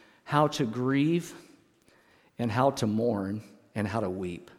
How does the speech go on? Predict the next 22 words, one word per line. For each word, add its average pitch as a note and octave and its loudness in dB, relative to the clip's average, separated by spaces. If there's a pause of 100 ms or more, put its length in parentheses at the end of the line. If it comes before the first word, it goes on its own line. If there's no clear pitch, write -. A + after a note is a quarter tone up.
(640)
because C3 2
there's C3 4
a A#2+ 4
blessing A#2+ 2
in G#2+ 0
that, F#2 -8 (500)
because B2+ 2
God C3+ 6
is A2 2
there F2+ -6 (640)
in A#2 0
those G#2 -6
times. G2 -4 (440)
And C3 4
just F#3 2
this B2+ 0
last C3+ 4
week, D3 0
it's - -4
been D#3 4
a C#3+ 4
week B2 2